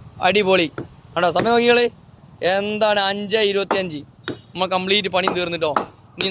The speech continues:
നാളെ വന്നിട്ട് ഇതിനുള്ള പ്രശ്നം എന്താ വെച്ചിട്ടുണ്ടെങ്കിൽ ഈ റിങ് നമ്മൾ അടിക്കാൻ, അടിക്കണം. ഇത് വാങ്ങാൻ കിട്ടൂല. അല്ലെങ്കിൽ നമ്മൾ എന്ത് ചെയ്യണം, രണ്ട് ദിവസം മുമ്പ് തന്നെ ഓർഡർ ചെയ്യണം. ഇത് അഞ്ചിഞ്ചിൻ്റെ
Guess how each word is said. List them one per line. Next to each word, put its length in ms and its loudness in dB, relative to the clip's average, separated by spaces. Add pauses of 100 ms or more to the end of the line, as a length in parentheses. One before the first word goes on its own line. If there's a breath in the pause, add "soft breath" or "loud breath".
നാളെ 320 2
വന്നിട്ട് 380 -2 (2500)
ഇതിനുള്ള 280 6 (100)
പ്രശ്നം 300 4
എന്താ 160 6
വെച്ചിട്ടുണ്ടെങ്കിൽ 420 2 (480)
ഈ 40 6 (160)
റിങ് 340 6
നമ്മൾ 260 6
അടിക്കാൻ, 400 4 (240)
അടിക്കണം. 400 2 (880)
ഇത് 120 4 (120)
വാങ്ങാൻ 360 6
കിട്ടൂല. 260 2 (500)
അല്ലെങ്കിൽ 280 4
നമ്മൾ 180 6
എന്ത് 180 4
ചെയ്യണം, 240 4
രണ്ട് 160 2
ദിവസം 200 4
മുമ്പ് 180 4
തന്നെ 140 4 (120)
ഓർഡർ 280 6
ചെയ്യണം. 240 2 (760)
ഇത് 80 4 (100)
അഞ്ചിഞ്ചിൻ്റെ 520 2